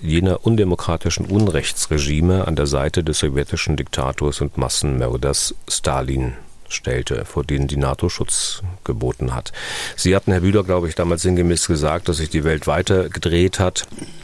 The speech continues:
Dass sich die Staaten entwickelt haben. Und wenn Frau Dade denn, äh, für ihre Partei in Anspruch nimmt, und ich denke, das tut sie, dass die Linke nicht mehr die S E D von damals ist, dann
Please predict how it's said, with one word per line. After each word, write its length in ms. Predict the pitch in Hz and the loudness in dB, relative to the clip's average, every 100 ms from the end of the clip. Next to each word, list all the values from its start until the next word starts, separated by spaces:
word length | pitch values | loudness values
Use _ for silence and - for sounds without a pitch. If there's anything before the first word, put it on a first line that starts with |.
| - - - - - | -18 -20 -18 -14 -4
Dass 140 | 90 78 | -2 0
sich 120 | - | 0
die 120 | 82 | 0
Staaten 360 | - 69 - 87 | 0 -2 0 0
entwickelt 440 | 82 87 85 - | 2 0 0 0
haben. 360 | 73 78 82 82 | 0 0 2 0
Und 100 | 76 | 0
wenn 140 | 76 | -2
Frau 200 | - - | -4 -4
Dade 360 | 71 67 80 78 | -2 -2 0 2
denn, 420 | 80 80 80 78 - | 2 2 0 -2 -4
äh, 320 | 87 80 80 | -4 -4 -6
für 120 | 87 - | -8 -4
ihre 180 | 82 | -2
Partei 320 | 78 78 73 71 | 0 0 0 -2
in 80 | |
Anspruch 400 | 71 73 - 87 | -2 -2 0 0
nimmt, 320 | 90 101 110 73 | 2 2 0 -2
und 80 | |
ich 100 | 69 | -4
denke, 240 | - 76 69 | -2 -2 -2
das 180 | - - | -4 -6
tut 220 | - 98 | -8 -2
sie, 220 | 107 165 - | -2 -2 -4
dass 160 | 90 | -6
die 120 | - | -2
Linke 320 | 78 82 87 78 | 0 2 2 0
nicht 200 | 76 82 | 0 -2
mehr 100 | 78 | -2
die 140 | 76 | -2
S 160 | - 80 | -2 -2
E 60 | |
D 140 | 78 76 | -2 -4
von 200 | 76 67 | -4 -2
damals 380 | 67 76 80 | -2 -2 -2
ist, 180 | 92 95 - - - - - - - - | -2 -4 -8 -10 -8 -8 -8 -10 -10 0
dann 360 | 76 80 80 | 2 2 0